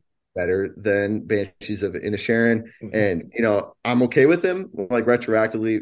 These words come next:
Speaker 1: you know, nominating all these people, but it almost seems like kind of like a take two, you know, like, that movie kinda got slept on, but here you go. Here's your recognition for this dream team of actually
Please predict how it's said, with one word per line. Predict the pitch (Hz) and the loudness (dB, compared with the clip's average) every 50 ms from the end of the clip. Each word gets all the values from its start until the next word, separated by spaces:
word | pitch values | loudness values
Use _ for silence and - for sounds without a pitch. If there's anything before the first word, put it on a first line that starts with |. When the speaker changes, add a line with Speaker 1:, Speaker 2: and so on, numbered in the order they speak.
| - - | -6 -10
Speaker 1:
you | 107 101 | -10 -8
know, | 92 87 | -6 -6
nominating | 87 87 87 90 87 87 87 85 | -6 -6 -4 -4 -4 -4 -4 -4
all | 85 80 | -4 -4
these | 82 82 82 | -4 -6 -6
people, | - - 127 123 131 143 147 143 143 - - - _ _ - | -4 -4 -4 0 2 2 2 2 -2 -14 -20 -20 _ _ 0
but | 101 104 98 90 - - - - | 2 4 4 2 0 -2 -2 2
it | 113 117 | 2 4
almost | 123 135 147 143 143 - | 4 4 2 0 0 2
seems | 131 120 117 | 0 0 0
like | 113 98 - - - | 0 -2 -2 -6 -12
kind | - 113 104 107 | -6 -4 -2 0
of | 113 104 | 0 0
like | 101 95 85 | -2 -2 -4
a | 78 | -4
take | 80 - - 107 104 107 | -6 -2 0 0 0 -2
two, | - - 139 147 170 | -2 -2 0 2 4
you | 156 117 | 4 2
know, | 101 95 90 | 2 0 -2
like, | 90 82 80 80 82 | -2 -2 -2 -4 -2
that | - 107 101 101 | 0 0 2 2
movie | 131 123 117 113 113 | 2 2 2 2 0
kinda | 113 - 104 98 87 | -2 -2 -4 -4 -4
got | 85 87 85 - | -4 -6 -6 -6
slept | - - 139 139 139 - | 0 0 0 2 2 2
on, | 143 139 131 131 131 127 127 - _ _ _ _ | 2 2 4 2 0 -2 -4 -12 _ _ _ _
but | - 101 95 - - - | 0 0 0 0 0 -6
here | - 107 107 | -2 2 2
you | 101 95 90 | 2 2 2
go. | 82 85 76 76 | 0 0 0 0
Here's | 101 101 101 90 | -2 -2 -2 -2
your | 90 92 | -2 -2
recognition | 90 87 - 90 82 80 80 - - 82 78 | -2 -2 -2 -2 -2 -2 -4 -4 -6 -8 -6
for | - - | -4 -4
this | 90 87 87 87 - | -2 -2 -2 -4 -4
dream | - 85 92 90 90 82 85 | -8 -8 -6 -6 -6 -6 -6
team | 82 - 85 82 82 73 | -6 -6 -6 -4 -4 -6
of | 73 80 | -6 -6
actually | 78 80 82 - - 82 | -4 -6 -6 -6 -8 -10